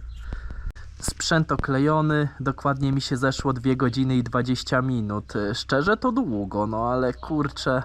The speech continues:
y, no, schodzi się, no, co mogę powiedzieć. Y, i to same oklejanie, nie liczę przygotowania go.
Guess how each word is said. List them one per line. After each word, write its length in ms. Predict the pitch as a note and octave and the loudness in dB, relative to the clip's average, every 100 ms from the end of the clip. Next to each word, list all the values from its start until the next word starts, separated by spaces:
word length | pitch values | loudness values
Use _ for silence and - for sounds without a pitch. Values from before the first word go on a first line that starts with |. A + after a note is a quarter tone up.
| - - - - - - - | -6 -20 -20 -20 -20 -20 -6
y, 240 | B2 B2+ B2+ - - - - - E3 | 0 2 0 -4 -20 -20 -14 -4 0
no, 140 | D3 | 0
schodzi 560 | F#3 - G#3+ G#3 F3+ D3+ | 0 0 2 4 2 0
się, 140 | B2+ | 0
no, 100 | A2+ | -2
co 140 | G#2 B2+ | 0 0
mogę 240 | B2 A#2+ | 0 0
powiedzieć. 600 | - A#2+ A#2+ G#2+ G2 - | 0 0 2 2 0 -4
Y, 360 | - A2+ A2 G2+ | -2 0 0 0
i 80 | A#2 | 0
to 120 | C3 | 0
same 300 | C#3+ C3 B2 | 0 0 0
oklejanie, 560 | A#2 - D#3 F3+ A#2+ A2 | 0 0 0 2 0 -2
nie 100 | G#2+ | -2
liczę 260 | G#2+ A#2+ | -2 -4
przygotowania 840 | - - G#2+ G#2 B2+ F3+ A#2 C3 E3 | -6 -6 -2 0 2 2 2 2 2
go. 240 | - F#3+ | 2 0